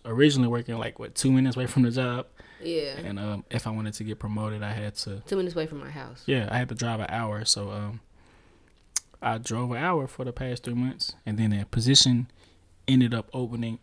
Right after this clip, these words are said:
Speaker 1: at my old store. So, you know, sometimes you gotta take that leap of faith, and, you know, change is, it's not always good, but it can be very rewarding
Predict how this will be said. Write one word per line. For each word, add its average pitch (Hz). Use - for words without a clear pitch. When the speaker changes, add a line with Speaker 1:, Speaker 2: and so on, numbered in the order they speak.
Speaker 1:
at 107
my 107
old 127
store. 107
So, 110
you 165
know, 147
sometimes 165
you 120
gotta 117
take 123
that 117
leap 123
of 131
faith, 117
and, 107
you 113
know, 107
change 131
is, -
it's -
not 143
always 135
good, 113
but 107
it -
can 123
be 110
very 113
rewarding 107